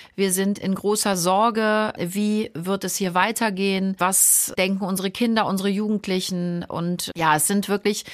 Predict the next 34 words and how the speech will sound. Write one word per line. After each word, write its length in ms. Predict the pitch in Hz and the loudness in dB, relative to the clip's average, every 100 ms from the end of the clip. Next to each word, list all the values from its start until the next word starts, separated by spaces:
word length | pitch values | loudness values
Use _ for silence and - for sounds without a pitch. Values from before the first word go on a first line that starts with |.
| - - - - | -16 -16 -16 -2
auch 220 | 151 185 | 2 2
jetzt, 240 | 202 202 196 | 2 0 0
wenn 80 | 196 | 0
ich 100 | 196 | 0
drüber 320 | 196 196 185 | 0 0 2
rede, 220 | 208 208 | 0 2
ganz 200 | 202 208 | 2 2
viele 220 | - 226 | 0 0
Gedanken 440 | 190 196 220 247 214 | 2 2 2 2 0
in 100 | 190 | 2
meinem 300 | 185 180 180 | 2 0 0
Kopf. 380 | 240 226 - | -2 -2 -4
Und 360 | - 190 190 - | -4 -2 -2 -2
wir 100 | 190 | 0
haben 160 | 220 233 | 2 0
uns 180 | 196 | 0
lange 260 | 214 214 240 | 2 4 4
hingesetzt, 600 | 214 254 240 220 220 - | 4 4 2 2 0 0
mein 160 | 208 202 | 0 0
Team 220 | 208 202 | -2 -2
und 100 | 202 | -2
ich, 180 | 190 196 | -2 -2
und 120 | 185 | -4
überlegt, 480 | 180 185 196 196 175 | -2 0 0 0 -2
ob 180 | 185 | -2
wir 200 | 190 180 | -2 2
auch 180 | 170 190 | 2 0
einen 240 | 156 175 170 | -2 -2 0
Podcast 560 | 220 220 - 196 190 | -2 -2 0 2 2
zu 80 | - | -2
diesem 240 | 185 180 | -2 -2
Thema 360 | 170 185 170 151 | 0 0 2 0
aufnehmen 600 | 110 - 156 139 135 143 | 0 -2 -2 -2 -2 -4
sollen. 540 | 143 156 147 135 127 | -2 0 0 -2 -6